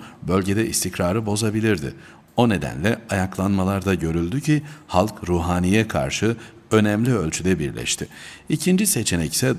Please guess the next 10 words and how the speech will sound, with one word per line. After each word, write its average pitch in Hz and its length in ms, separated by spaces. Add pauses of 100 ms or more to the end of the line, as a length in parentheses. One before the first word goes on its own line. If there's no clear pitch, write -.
dolar 101 300
operasyonuydu. 87 960 (400)
İran'daki 80 640
dolar 98 420
kısa 110 260
süre 82 240
içinde 82 360
ülke 113 440
dışına 82 300
çıkartıldı. 92 720